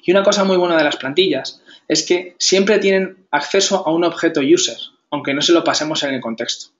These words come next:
Este objeto user es el que identifica al usuario de la aplicación, eh, en ese momento. Por tanto, nosotros en las plantillas siempre vamos a saber, por ejemplo, si un usuario está autenticado o no. No hace falta que en el contexto le pases-, le pasemos ese dato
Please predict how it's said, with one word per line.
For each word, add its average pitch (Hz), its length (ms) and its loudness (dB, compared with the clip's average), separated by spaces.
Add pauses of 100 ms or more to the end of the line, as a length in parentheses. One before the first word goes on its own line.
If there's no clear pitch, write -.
(640)
Este 165 220 0
objeto 185 300 2
user 190 340 2
es 175 140 2
el 160 100 2
que 160 80 0
identifica 147 480 0
al 175 80 6
usuario 160 300 4
de 151 60 4
la 143 80 4
aplicación, 151 600 0 (420)
eh, 127 460 0
en 127 120 -2
ese 139 180 -2
momento. 131 560 -4
Por 135 180 -2
tanto, 185 300 2
nosotros 175 320 0
en 175 80 2
las 160 80 -6
plantillas 170 680 0 (120)
siempre 196 360 2
vamos 180 200 4
a 170 80 -6
saber, 151 240 0
por 156 140 -2
ejemplo, 160 260 -4
si 160 140 0
un 160 60 -4
usuario 151 300 0
está 147 140 -6
autenticado 131 540 -4
o 117 40 -10
no. 113 160 -10 (200)
No 156 80 -2
hace 165 140 -2
falta 160 260 0
que 156 80 0
en 139 100 -2
el 131 80 -4
contexto 135 440 -4
le 135 80 -2
pases-, 127 840 -10
le 131 140 -8
pasemos 143 460 -6
ese 147 160 0
dato 151 300 2